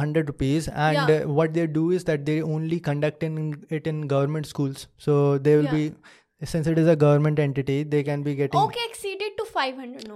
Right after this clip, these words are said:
Speaker 2: I don't think so.
Speaker 1: No,
Speaker 2: Like, more
Speaker 1: listen,
Speaker 2: than
Speaker 1: listen. Some
Speaker 2: five hundred,
Speaker 1: people
Speaker 2: yeah.
Speaker 1: will be saying that since isro is doing offline, it is cheaper.
Speaker 2: Yeah.
Speaker 1: B A R C is doing in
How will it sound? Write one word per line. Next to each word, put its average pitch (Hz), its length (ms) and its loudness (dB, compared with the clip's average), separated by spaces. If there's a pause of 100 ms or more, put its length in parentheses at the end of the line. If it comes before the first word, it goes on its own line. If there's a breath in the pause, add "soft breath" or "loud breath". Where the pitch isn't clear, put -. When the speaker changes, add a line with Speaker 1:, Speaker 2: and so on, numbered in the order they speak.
Speaker 2:
I 240 160 -12
don't 359 180 -10
think 370 220 -10
so. 359 100 -8
Speaker 1:
No, 277 120 6
Speaker 2:
Like, 277 40 6
more 214 60 6
Speaker 1:
listen, 254 420 6
Speaker 2:
than 147 120 0
Speaker 1:
listen. 175 240 4
Some 170 180 0
Speaker 2:
five 175 60 -4
hundred, 196 80 0
Speaker 1:
people 190 140 0
Speaker 2:
yeah. 185 60 2
Speaker 1:
will 185 200 4
be 180 80 0
saying 165 500 -2
that 143 240 4
since 156 240 -2
isro 156 300 0
is 143 40 -4
doing 156 240 0 (120)
offline, 147 340 0
it 139 40 -6
is 147 120 -4
cheaper. 170 380 -2 (200)
Speaker 2:
Yeah. 131 140 -10
Speaker 1:
B 165 100 4 (120)
A 208 180 2
R 190 40 -2
C 196 140 -4
is 170 140 0
doing 170 240 0
in 170 140 -6